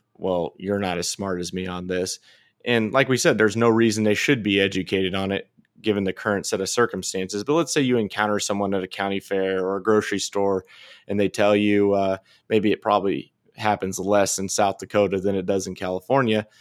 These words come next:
But they say, "Hey, look, you, you know, your operation is poisoning and killing the environment and, uh, you know, meat's murder or whatnot."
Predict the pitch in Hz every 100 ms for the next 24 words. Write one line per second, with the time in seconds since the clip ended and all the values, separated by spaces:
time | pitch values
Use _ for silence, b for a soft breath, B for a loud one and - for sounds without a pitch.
0 | b b b _ 120 113 110 127 120 123
1 | 117 113 107 - 104 101 101 107 104 113
2 | 113 110 107 110 107 107 - 110 107 98
3 | b b 104 - _ 110 113 104 107 104
4 | 95 - 120 113 104 104 101 98 107 107
5 | 104 101 101 - _ _ _ - 101 98
6 | 98 98 98 98 98 101 98 101 107 -
7 | 98 107 104 101 98 101 - 98 98 -